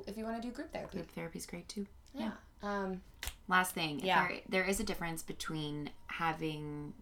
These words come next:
Speaker 2: an issue you wanna solve or just wanting to talk about what's going on inside versus a crisis. Um, in that case, always call nine one one or the suicide hotline. The number for the suicide hotline is one eight hundred two seven three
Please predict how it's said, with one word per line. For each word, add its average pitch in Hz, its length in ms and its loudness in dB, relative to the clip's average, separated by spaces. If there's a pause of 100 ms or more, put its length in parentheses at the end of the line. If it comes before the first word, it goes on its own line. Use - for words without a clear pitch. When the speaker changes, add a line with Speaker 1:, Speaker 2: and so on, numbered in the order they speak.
Speaker 2:
an 185 160 -6
issue 190 400 0
you 170 100 -4
wanna 165 200 -2
solve 147 560 0
or - 80 -2
just 170 180 -4
wanting 165 240 0
to 151 60 -8
talk 156 240 -4
about 160 160 6
what's 156 120 -4
going 156 200 -2
on 147 80 -2
inside 147 340 2
versus 143 520 -2
a 202 60 -4
crisis. - 760 -4 (720)
Um, 175 300 6
in 240 160 8
that 240 200 6
case, 160 440 -2
always 165 420 4
call 156 220 -2
nine 151 200 0
one 147 100 -2
one 160 180 4
or 151 80 0
the 139 80 -4
suicide 269 400 6
hotline. 240 600 6 (160)
The 190 80 2
number 190 240 4
for 190 80 0
the 185 100 -2
suicide 277 480 4
hotline 170 420 2
is - 140 -4
one 175 160 2
eight 214 120 2
hundred 165 440 -2
two 165 200 -4
seven 196 340 0
three 170 300 -6